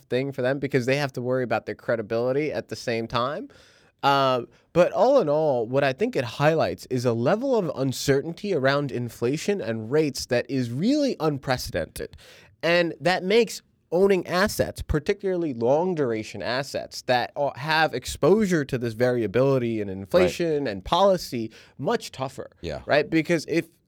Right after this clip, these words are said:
Speaker 1: expectations for neutral are moving around, expectations for inflation moving around like this, it's just really tough to stomach, especially if you're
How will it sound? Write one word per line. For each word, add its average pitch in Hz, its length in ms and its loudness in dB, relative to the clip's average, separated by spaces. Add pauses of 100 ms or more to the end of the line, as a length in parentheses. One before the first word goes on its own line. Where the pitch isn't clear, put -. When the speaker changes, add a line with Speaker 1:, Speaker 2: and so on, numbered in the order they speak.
(340)
Speaker 1:
expectations 185 840 0
for 165 240 2
neutral 151 640 2
are 135 100 0
moving 131 400 -4
around, 117 320 -4
expectations 165 760 -8
for 156 120 -8
inflation 160 320 -6
moving 156 200 -4
around 127 200 -2
like 117 200 -6
this, 110 200 -4 (400)
it's 139 200 -2
just 139 160 -4
really 151 240 0
tough 127 240 -8
to 101 80 -16
stomach, 139 420 -4
especially 127 480 -2
if 104 160 -8
you're 107 180 0